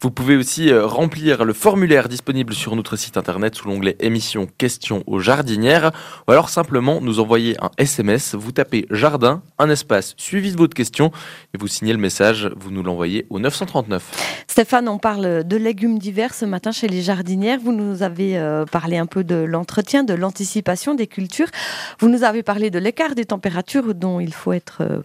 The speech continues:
Speaker 2: prudent parce que le légume n'aime pas trop quand ça passe d'un moins dix à un quinze degrés dans la même journée. On va parler aussi de l'arrosage maintenant parce que toutes les plantes ont besoin d'eau pour vivre, pour se développer. Du coup, est-ce que durant l'hiver, on arrose même si, euh,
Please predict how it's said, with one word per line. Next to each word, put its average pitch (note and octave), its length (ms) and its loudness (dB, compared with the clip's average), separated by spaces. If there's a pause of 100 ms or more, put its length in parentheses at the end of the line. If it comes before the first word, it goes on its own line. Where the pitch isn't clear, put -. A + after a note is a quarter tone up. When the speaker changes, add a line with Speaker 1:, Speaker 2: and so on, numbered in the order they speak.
Speaker 2:
prudent C4+ 480 2
parce G#3+ 220 -6
que G3 80 -4
le F3 160 -2
légume F#3 360 -4
n'aime D3+ 200 -4
pas F3+ 100 -2
trop G3 220 -6
quand D#3+ 240 -10
ça D#3 100 -8
passe E3 240 -4
d'un D#3 140 -2
moins F3 240 0
dix F#3+ 340 -6
à D#3 40 -6
un C3 240 -6 (100)
quinze D3+ 260 0
degrés E3 320 -2
dans D#3+ 140 -8
la C#3+ 100 -6
même E3+ 240 -2
journée. B3 320 -2 (540)
On A#3 80 6
va D4 100 6
parler D4+ 300 0
aussi D4+ 480 -2
de G3+ 180 2
l'arrosage A#3+ 920 0
maintenant F#3+ 460 -2
parce F#3+ 180 -8
que F#3 80 -2
toutes C4 220 -4
les G#3 100 2
plantes A#3 320 -2
ont F3+ 140 -2
besoin E3 420 -2
d'eau A3 280 0
pour F#3+ 260 -4
vivre, C#4+ 280 -2 (420)
pour F3+ 140 -6
se G3 140 2
développer. G3+ 480 2
Du C#4+ 100 0
coup, F4+ 180 0 (100)
est-ce - 260 0
que D#4 100 -2 (140)
durant C4+ 340 -2
l'hiver, B3 580 -2 (120)
on B3 200 2
arrose A3 460 0
même A#3 240 0
si, A3+ 320 -2
euh, F#3 220 0